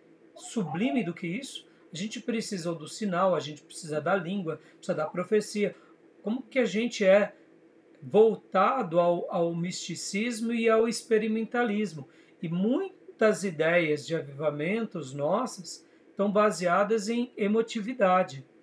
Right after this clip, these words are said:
Por isso que estudar sobre esse tema é importante. E aqui, como pastor, já praticamente há trinta anos, né? O ano que vem eu faço trinta anos cuidando da comunidade. Esse ano,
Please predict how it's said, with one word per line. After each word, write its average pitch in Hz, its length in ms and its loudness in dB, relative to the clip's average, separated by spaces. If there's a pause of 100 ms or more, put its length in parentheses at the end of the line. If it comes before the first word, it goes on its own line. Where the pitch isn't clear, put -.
(240)
Por 220 160 2
isso 269 300 -2
que - 120 -6
estudar 202 440 4
sobre 175 340 -4
esse - 260 -8
tema 185 400 2
é 175 40 -4
importante. 165 560 -8 (340)
E 170 80 0
aqui, 196 420 4 (240)
como 208 240 0
pastor, 190 600 2 (400)
já 170 440 4 (200)
praticamente 170 720 -4
há - 80 -6 (520)
trinta 226 360 4
anos, 160 440 4
né? 180 200 0 (360)
O 165 80 4
ano 185 180 6
que 185 140 -6
vem 180 240 4
eu 185 80 2
faço 180 360 4
trinta 233 360 0
anos 208 220 2
cuidando 185 400 0
da 170 100 0
comunidade. 156 760 -4 (800)
Esse - 180 -8
ano, 190 340 2